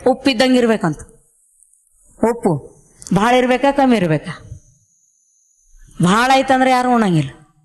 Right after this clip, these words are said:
ಹೆಚ್ಚಿಗೆ ಕಡಿಮೆ ಇದ್ರೆ ಅದನ್ನು ಯಾರು ಉಣಂಗಿಲ್ಲ. ಅದಕ್ಕೆ ಉಪ್ಪು ಇದ್ದಂಗೆ.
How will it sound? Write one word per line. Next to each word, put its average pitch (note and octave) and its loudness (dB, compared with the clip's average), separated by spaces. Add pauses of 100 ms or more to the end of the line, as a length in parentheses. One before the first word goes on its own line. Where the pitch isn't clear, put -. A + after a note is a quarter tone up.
(680)
ಹೆಚ್ಚಿಗೆ A3+ 0
ಕಡಿಮೆ C4+ 2
ಇದ್ರೆ C#4 -2 (220)
ಅದನ್ನು A3+ 4
ಯಾರು A#3+ 2
ಉಣಂಗಿಲ್ಲ. D#3+ -2 (380)
ಅದಕ್ಕೆ C#4 0
ಉಪ್ಪು D#4+ 0
ಇದ್ದಂಗೆ. A3 0